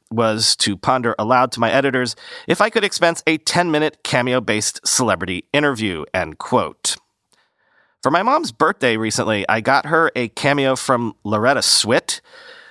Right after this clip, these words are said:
who played Hot Lips Houlihan on mash, which has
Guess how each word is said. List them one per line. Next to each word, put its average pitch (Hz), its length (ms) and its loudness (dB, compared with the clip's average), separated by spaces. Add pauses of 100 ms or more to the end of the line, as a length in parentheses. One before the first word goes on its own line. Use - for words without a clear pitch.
who 90 200 -4
played 95 360 -2
Hot 110 260 0
Lips - 260 0
Houlihan 113 460 0
on 98 240 0
mash, 110 420 0 (120)
which 87 180 -4
has 78 340 -2